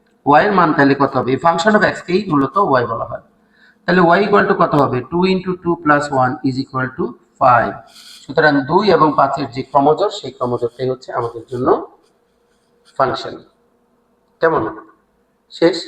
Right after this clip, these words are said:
তাহলে এক্স এর মানের সেটকে বলা হবে ডোমেইন আর ওয়াই এর মানের সেটকে বলা হবে রেঞ্জ। তাহলে আমাদের ফাংশন গেল। ফাংশন জিনিসটা কি? ক্রমজোরের সেট হচ্ছে ফাংশন, যেখানে ক্রমজোরগুলোর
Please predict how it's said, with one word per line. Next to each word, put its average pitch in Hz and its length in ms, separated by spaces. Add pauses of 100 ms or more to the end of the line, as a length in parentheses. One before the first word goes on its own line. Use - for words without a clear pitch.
(680)
তাহলে 143 180 (520)
এক্স - 180
এর 175 100
মানের 190 260
সেটকে 175 280
বলা 165 160
হবে 160 120 (100)
ডোমেইন 190 240 (140)
আর 127 120
ওয়াই 123 140
এর 123 100
মানের 123 240
সেটকে 135 300
বলা 123 180
হবে 160 180 (460)
রেঞ্জ। 117 220 (420)
তাহলে 143 240
আমাদের 139 260 (340)
ফাংশন 151 360 (100)
গেল। 117 120 (200)
ফাংশন 147 380
জিনিসটা 165 360
কি? 415 80 (360)
ক্রমজোরের 165 500
সেট 156 200
হচ্ছে 151 160 (100)
ফাংশন, 151 340 (640)
যেখানে 165 280 (460)
ক্রমজোরগুলোর 156 600